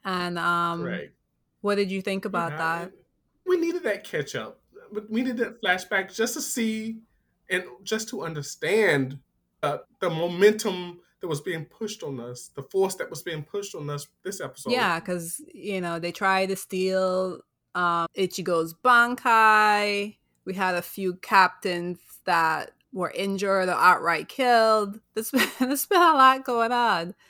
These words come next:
Speaker 1: A little refresh was probably necessary just to get up to date on what,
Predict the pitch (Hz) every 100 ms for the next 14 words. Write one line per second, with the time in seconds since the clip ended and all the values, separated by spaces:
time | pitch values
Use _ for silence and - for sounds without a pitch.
0 | _ _ _ _ - 180 180 190 180 185
1 | 196 - 160 175 - 170 - - 156 147
2 | 151 151 - 170 - - 165 - 165 -
3 | 160 170 _ _ _ - 165 156 - 165
4 | 165 165 156 156 156